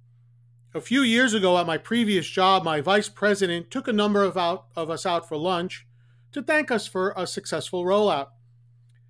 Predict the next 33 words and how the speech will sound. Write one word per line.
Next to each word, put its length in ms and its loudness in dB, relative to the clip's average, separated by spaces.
As 220 2
we 80 2
were 100 4
sitting 380 0
there, 240 4
the 140 -2
chat 360 0
moved 240 0
on 280 -2
not 180 2
only 200 0
to 120 -10
the 100 -8
food 340 -2
that 140 0
was 140 -8
being 320 -8
served, 580 -2
but 120 2
just 280 0
as 100 -2
important, 560 -2
the 80 -4
food 320 -2
that 160 2
was 160 -4
served 380 0
in 80 -2
the 80 -4
cafeteria 880 -6
in 160 -8
our 140 -4
building. 480 -2